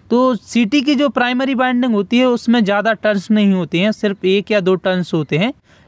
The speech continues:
लेकिन इसकी जो सेकेंडरी बाइंडिंग होती है उसमें बहुत सारे टर्न्स को बनाया जाता है। तो इससे होता क्या है, अगर हमारा प्राइमरी में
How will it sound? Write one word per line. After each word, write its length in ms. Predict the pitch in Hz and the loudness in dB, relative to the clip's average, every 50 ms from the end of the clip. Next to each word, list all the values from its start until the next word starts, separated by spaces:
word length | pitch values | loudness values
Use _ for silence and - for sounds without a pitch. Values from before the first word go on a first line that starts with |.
| - | -4
लेकिन 340 | 165 190 233 208 285 285 277 | -2 0 0 0 0 0 0
इसकी 240 | 269 254 - 269 254 | 0 0 0 0 0
जो 100 | 254 247 | 0 0
सेकेंडरी 560 | - - 214 208 202 - 240 226 226 220 254 | 0 0 0 0 0 2 2 2 2 2 2
बाइंडिंग 380 | 226 214 220 220 214 220 220 202 | 0 0 0 -2 -2 -2 -2 -2
होती 240 | 180 170 - 190 196 | -2 -2 -2 0 0
है 120 | 220 226 - _ - | 0 0 -2 _ -8
उसमें 380 | 202 - - 233 233 247 226 180 | -8 -4 0 0 2 2 2 2
बहुत 240 | 190 196 202 196 | 0 0 0 -2
सारे 280 | - - 214 208 208 208 | -2 -2 -2 -2 -2 -2
टर्न्स 380 | - - 202 190 185 180 170 - | -4 -4 -4 -2 -2 -4 -4 -4
को 120 | - 196 | -2 -2
बनाया 300 | 180 185 170 165 160 156 147 | 0 0 0 0 0 -2 -2
जाता 280 | 143 135 - - 143 | -4 -4 -4 -4 -4
है। 140 | 139 143 120 - _ _ _ - - - - - _ - | -4 -4 -6 -8 _ _ _ -20 -20 -20 -20 -20 _ -2
तो 80 | 208 214 | 0 0
इससे 260 | 226 - - - 277 | 0 0 0 0 2
होता 320 | 262 240 254 262 - 285 277 | 2 2 2 2 0 -2 -2
क्या 180 | 220 - 226 214 | 0 0 0 2
है, 140 | 226 247 233 | 2 0 -2
अगर 360 | - - 202 190 226 247 240 | -2 -4 -4 -2 -2 -2 -2
हमारा 300 | 226 226 226 233 226 226 | -2 -2 -2 -2 -2 -2
प्राइमरी 420 | 208 - 220 220 220 220 220 220 220 | -2 -2 -2 -2 0 0 0 0 2
में 140 | 220 226 | 0 0